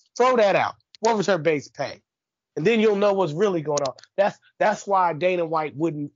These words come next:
ever have anything like that. Ever. It, it, it, it price them out, and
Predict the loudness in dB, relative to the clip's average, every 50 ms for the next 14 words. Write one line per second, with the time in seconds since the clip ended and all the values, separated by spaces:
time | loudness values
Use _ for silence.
0 | _ -2 0 0 0 0 0 -2 -2 -2 -4 -4 -4 -4 -6 -6 -8 -8 -8 -6
1 | -6 -4 -4 -4 -4 -4 -6 -8 -10 -10 -10 -12 _ _ _ _ _ _ _ _
2 | _ _ _ _ _ _ 0 2 2 0 -2 -6 -10 -12 _ _ _ _ _ _
3 | _ _ _ _ -14 -14 -12 _ -12 -12 -12 -12 _ _ _ _ _ -2 -2 -2
4 | 0 -2 -2 -2 -4 -6 -2 0 0 0 0 0 -2 -4 -2 -2 -2 -4 -4 -6
5 | -8 _ _ _ _ _ _ _ _ -8 -4 0 0 2 2 0 -2 -4